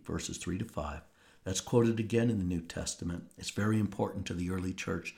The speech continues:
because it's how Jesus understood himself. It's why he prophesies the necessity of his own crucifixion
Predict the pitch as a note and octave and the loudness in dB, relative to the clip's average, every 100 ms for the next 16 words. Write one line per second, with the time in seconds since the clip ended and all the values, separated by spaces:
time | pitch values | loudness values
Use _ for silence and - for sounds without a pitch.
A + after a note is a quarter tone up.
0 | - - - B2 G#2+ G2+ G#2 G2 - A2+ | -16 -20 -2 2 2 2 0 0 4 4
1 | G#2+ F2+ - G2+ F#2+ - G#2+ F#2 F#2+ - | 4 2 0 2 0 0 -2 0 0 0
2 | G2 F#2+ - - A2+ G#2 A2+ A2 - - | 0 -2 -6 0 2 2 2 0 -4 -18
3 | - B2 C3 D3 - - E2+ E2 - F#2 | -2 2 2 0 -2 -2 -2 -4 0 0
4 | F2 - G2 G#2+ - E2+ E2+ F#2 F#2+ - | 0 0 -2 -2 -4 -2 -2 -2 -2 -2
5 | G2+ F#2+ - - F#2+ - - F#2+ | -4 -4 -10 -6 -8 -6 -6 -4